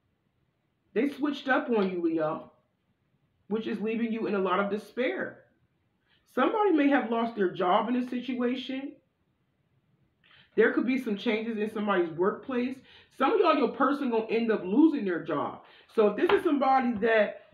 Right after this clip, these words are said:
is back and forth between somebody they live with and you and everybody else, some, they gonna end up losing their job. It may not have nothing to do with this, but somebody gonna end up losing their place of work, um,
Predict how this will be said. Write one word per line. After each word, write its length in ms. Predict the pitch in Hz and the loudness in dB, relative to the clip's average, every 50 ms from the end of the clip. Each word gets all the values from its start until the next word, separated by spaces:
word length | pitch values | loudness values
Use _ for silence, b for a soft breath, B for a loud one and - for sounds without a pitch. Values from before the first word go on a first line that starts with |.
| - | -6
is 140 | - 202 185 | -6 -6 -2
back 300 | - 220 220 247 277 269 | 0 2 2 2 2 0
and 120 | 247 208 | -4 -6
forth 240 | - 247 247 254 - | -4 -2 -2 -2 -2
between 640 | 214 214 - - 240 226 226 220 220 214 196 196 - - - | -4 -6 -6 -4 -4 -4 -2 -4 -4 -6 -8 -10 -10 -8 -6
somebody 340 | 233 247 226 214 202 185 | -4 -2 0 2 2 2
they 60 | 180 196 | 2 2
live 300 | 214 226 240 240 226 214 | 0 -2 -2 -2 -4 -4
with 320 | 220 226 233 233 208 - | -4 -2 0 0 0 -2
and 180 | 175 170 170 180 | -2 -4 -4 -2
you 440 | 196 233 233 233 233 233 226 - - | -2 -2 0 0 0 -2 -2 -2 -2
and 260 | 190 196 185 - - | -2 -2 -2 0 0
everybody 560 | 208 233 226 240 202 202 220 214 208 196 196 | -2 0 0 -2 -2 -2 -2 -2 0 0 0
else, 280 | 202 214 226 247 247 - - b b b b b b b b - | 0 0 0 -2 -6 -8 -12 b b b b b b b b -4
some, 260 | 214 262 311 302 - - | -2 -2 -2 -2 -2 -2
they 200 | 190 220 285 381 | 0 2 2 4
gonna 200 | 392 359 226 262 | 4 2 0 0
end 120 | 277 269 | 0 0
up 140 | 262 247 - | 0 0 0
losing 220 | 240 247 214 220 | 0 0 0 0
their 160 | 214 208 196 190 | 0 0 0 0
job. 520 | - 196 202 214 190 - - - - - _ _ _ _ _ _ _ _ _ _ _ _ _ _ _ _ _ _ _ _ _ _ _ _ _ _ _ _ _ _ _ _ _ _ _ _ _ _ _ - _ _ _ _ _ - | 2 2 2 2 2 0 -4 -8 -12 -16 _ _ _ _ _ _ _ _ _ _ _ _ _ _ _ _ _ _ _ _ _ _ _ _ _ _ _ _ _ _ _ _ _ _ _ _ _ _ _ -20 _ _ _ _ _ -2
It 160 | 185 202 214 | 0 0 2
may 140 | 247 269 277 | 2 4 4
not 140 | 285 277 277 | 4 6 4
have 160 | 294 269 247 | 4 4 2
nothing 140 | 247 240 220 | 0 0 -2
to 60 | 214 | -2
do 160 | 196 208 226 | -2 -2 0
with 160 | 208 190 175 | 0 -2 -2
this, 160 | - 165 160 156 | -2 -4 -4 -4
but 160 | 165 165 - | -6 -6 -4
somebody 340 | 247 254 285 285 277 277 247 | -2 0 2 2 2 2 0
gonna 180 | 247 247 - | -2 -2 -2
end 160 | 233 233 226 | 0 0 2
up 140 | 220 202 185 | 0 0 0
losing 300 | 202 220 233 220 226 214 | -2 -2 -2 -2 -2 -2
their 120 | 208 196 190 | -2 -2 -2
place 340 | - - 220 214 214 - | 0 -2 -2 -2 -2 -6
of 160 | 196 180 170 170 | -10 -8 -2 0
work, 340 | 202 202 165 - - - b b b b b b b b b - | 2 2 2 0 -4 -10 b b b b b b b b b 0
um, 500 | 196 196 185 180 170 160 160 - - | 2 2 2 2 0 -2 -4 -6 -10